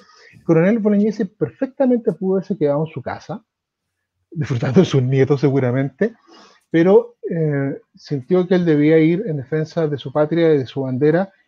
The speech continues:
y se reintegró al ejército peruano,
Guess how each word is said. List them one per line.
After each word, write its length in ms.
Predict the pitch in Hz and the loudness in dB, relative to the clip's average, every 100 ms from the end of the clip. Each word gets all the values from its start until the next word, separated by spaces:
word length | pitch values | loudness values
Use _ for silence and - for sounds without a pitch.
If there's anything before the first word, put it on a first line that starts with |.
| - | -8
y 140 | 127 | -6
se 300 | - 143 147 - | -4 -4 -2 -4
reintegró 720 | 147 156 151 151 131 143 175 | 2 2 2 0 0 2 2
al 60 | |
ejército 460 | 165 180 165 165 160 | 2 -4 -6 -4 -2
peruano, 460 | 156 120 113 180 | 0 -2 -6 -8